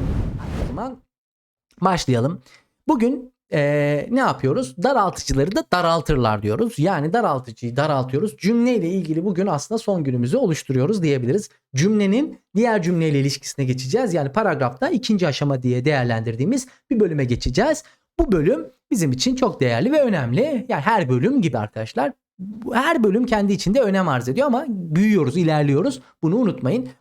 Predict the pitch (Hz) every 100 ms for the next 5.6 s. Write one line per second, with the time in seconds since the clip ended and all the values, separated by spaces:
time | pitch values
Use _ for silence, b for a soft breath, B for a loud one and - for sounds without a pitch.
0 | - 330 277 214 190 226 196 - - 277
1 | - _ b b - 233 262 247 254 226
2 | 233 220 156 120 110 110 254 254 240 -
3 | 220 208 160 127 110 107 104 110 110 -
4 | - 208 - - 185 139 127 151 - 104
5 | 107 120 117 123 202